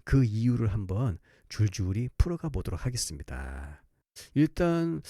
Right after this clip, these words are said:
그 많은 분들이 조금 갸우뚱하실 거예요. "아니, 왜 이혼한 새끼가 싱글 남자보다 연애가 더 잘 되지? 어? 왜 그렇지? 왜 그렇지?"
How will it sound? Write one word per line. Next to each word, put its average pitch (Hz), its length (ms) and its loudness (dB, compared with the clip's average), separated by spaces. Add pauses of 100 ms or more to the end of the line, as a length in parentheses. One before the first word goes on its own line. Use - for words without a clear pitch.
(140)
그 - 80 -2
많은 135 440 6
분들이 160 260 2
조금 160 340 -4
갸우뚱하실 151 680 4
거예요. 101 540 0
"아니, 170 380 0 (300)
왜 190 200 6
이혼한 196 460 4
새끼가 170 400 2
싱글 196 340 -2
남자보다 139 520 0
연애가 117 340 4
더 113 80 0
잘 120 240 6
되지? 110 360 4 (220)
어? 113 220 0 (100)
왜 113 160 0
그렇지? 131 480 -2
왜 104 140 0
그렇지?" 117 460 -2